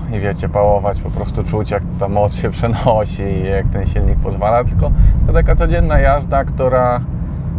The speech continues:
potrafi być monotonna, potrafi być w korku, potrafi być po takiej drodze, która jest całkiem dziurawa. I jaka jest konkluzja? Bardzo dobrze się z nim żyje na co dzień. Oczywiście to zawieszenie,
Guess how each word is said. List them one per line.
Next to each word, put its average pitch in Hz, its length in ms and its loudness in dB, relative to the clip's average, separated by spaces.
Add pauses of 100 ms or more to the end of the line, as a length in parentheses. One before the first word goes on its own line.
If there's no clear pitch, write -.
(100)
potrafi 123 380 0
być 113 180 -2
monotonna, 131 560 0
potrafi 104 400 -2
być - 180 0
w - 60 -4
korku, 143 340 4
potrafi 95 380 -6
być 92 140 -6
po 98 100 -6
takiej 104 240 -4
drodze, 127 320 0
która 120 240 -4
jest 113 160 -2
całkiem 117 320 -2
dziurawa. 113 520 0 (1600)
I 147 440 0 (1000)
jaka 107 200 0
jest 113 120 0
konkluzja? 127 580 2 (440)
Bardzo 117 260 4
dobrze 110 260 2
się 104 120 -2
z 95 40 -4
nim 95 160 -4
żyje 92 180 -4
na 95 140 2
co - 140 2
dzień. - 180 6 (480)
Oczywiście 151 340 0
to 123 140 0
zawieszenie, 131 680 4